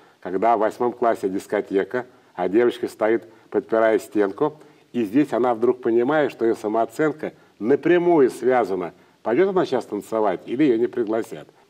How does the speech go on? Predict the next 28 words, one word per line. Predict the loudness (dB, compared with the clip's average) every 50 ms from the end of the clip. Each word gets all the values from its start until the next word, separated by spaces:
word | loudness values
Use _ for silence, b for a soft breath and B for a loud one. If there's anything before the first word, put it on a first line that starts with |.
| _
"Слушай, | 2 2 4 4 4 2 2
я | 4 4 2
как | 2 0 -2 -2 -2
мужчина | -4 -4 -2 -2 -2 0 0 0
тебе | 0 0 0 0 -2
скажу, | -2 -2 -2 0 2 2 2 2 2 B B B B B B B B
есть | -6 -2 2 6 6 6 6 4 2
у | 2
меня | 2 4 2 2 2
женщина | 2 2 2 2 0 0 0 2
или | 2 4
нет, | 4 4 2 2
вообще | 0 -2 -2 -2 0 0 2
не | 4 4
влияет | 4 4 2 2 2 0 -2 -2
на | -6
мою | -4 -4 -4 -4
самооценку". | -6 -8 -10 -6 -6 -6 -6 -6 -8 -10 -10 -10 -12 -16 -18 B B B B B
А | B -4 -2 0
женщины | 0 0 -2 -2 -6 -6
так | -6 -6 -8 -4 -2
не | -2
могут | -2 0 -2 -2 -4 -6
сказать, | -8 -12 -10 -8 -8 -8 -10 -12
понимаешь, | -16 -14 -12 -10 -10 -10 -10
в | -10
чём | -14 -16 -14 -12
дело? | -14 -14 -14 -14 -18